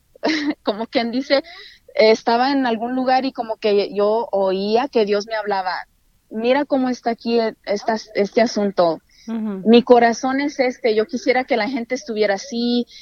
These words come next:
Speaker 1: que se amara, que se tratara bien. O sea, it was something so beautiful.
Speaker 2: Ujú.
Speaker 1: But then I had an experience, um, en un viaje, tuve un trabajo en Oklahoma City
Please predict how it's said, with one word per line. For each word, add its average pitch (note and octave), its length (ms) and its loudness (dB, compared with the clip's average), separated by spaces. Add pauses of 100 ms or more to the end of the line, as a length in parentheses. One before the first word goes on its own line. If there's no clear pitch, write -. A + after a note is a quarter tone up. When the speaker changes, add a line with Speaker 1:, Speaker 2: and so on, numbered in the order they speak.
(100)
Speaker 1:
que A3 140 6
se - 160 -2
amara, A3+ 460 0
que A3+ 140 -4
se A3 120 -6
tratara G#3 440 -2
bien. G#3+ 180 -4
O G#3+ 60 -6
sea, A3 280 -4
it C4 80 6
was F#4 180 4
something D4+ 360 -2
so D#4 360 -2
beautiful. B3 600 0
Speaker 2:
Ujú. G3+ 320 -6 (260)
Speaker 1:
But B3 220 2
then C#4 140 2
I E4+ 140 0
had D4+ 160 -4
an D#4 120 -4
experience, C4+ 840 -6 (260)
um, A3+ 420 0
en A3+ 160 0
un C4+ 120 2
viaje, A#3+ 580 2 (260)
tuve A#3 320 6
un A#3+ 220 0
trabajo A#3+ 580 -2
en A3+ 100 -6
Oklahoma A#3 480 -8
City C4 440 -4